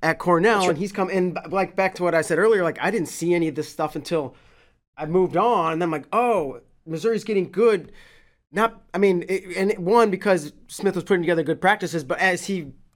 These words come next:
Speaker 1: grew the business, he could step
Speaker 2: That's right.
Speaker 1: back and do the things you just totally described.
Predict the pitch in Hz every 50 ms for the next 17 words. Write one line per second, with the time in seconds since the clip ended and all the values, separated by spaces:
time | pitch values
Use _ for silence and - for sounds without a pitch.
0 | _ _ - 151 151 151 156 139 151 147 147 147 143 143 147 127 123 190 220 202
1 | 147 147 147 156 170 - - - _ _ - - _ _ _ _ _ 170 160 165
2 | 156 - - 156 - - 175 165 160 151 151 - 165 151 156 160 147 147 - 170
3 | 170 165 156 139 127 151 160 156 123 151 156 - - - - 165 175 156 151 147
4 | 127 131 127 - - 156 151 139 120 110 -